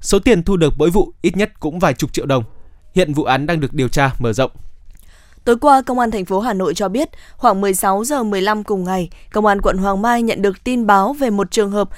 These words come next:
Speaker 2: có ý định nhảy từ tầng cao của một chung cư trên địa bàn phường Định Công, quận Hoàng Mai, Hà Nội. Hiện trường là ban công một căn hộ tại tầng tám. Bước đầu xác định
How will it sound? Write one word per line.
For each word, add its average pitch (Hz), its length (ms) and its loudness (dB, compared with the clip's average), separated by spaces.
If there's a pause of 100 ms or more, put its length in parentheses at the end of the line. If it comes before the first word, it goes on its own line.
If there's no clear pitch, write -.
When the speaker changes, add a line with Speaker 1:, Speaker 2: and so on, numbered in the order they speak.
(160)
Speaker 2:
có - 100 -2
ý 247 160 0
định 277 220 -4
nhảy 202 260 0
từ 185 180 0
tầng 185 220 -4
cao 226 260 0
của 175 120 -6
một 160 160 -4
chung 196 180 -6
cư 214 220 2
trên 202 240 -2
địa 180 120 -2
bàn 175 220 0
phường 175 280 -4
Định 180 160 -6
Công, 233 280 -2
quận 180 160 -4
Hoàng 175 220 -4
Mai, 196 140 0
Hà 190 140 -2
Nội. 185 220 2 (440)
Hiện 247 160 4
trường 233 280 4
là 214 140 6
ban 254 240 2
công 262 240 -2
một 202 140 -2
căn 208 140 0
hộ 196 200 -2
tại 151 160 -2
tầng 185 200 -4
tám. 190 340 0 (320)
Bước 240 120 0
đầu 208 200 4
xác 302 160 -2
định 247 160 0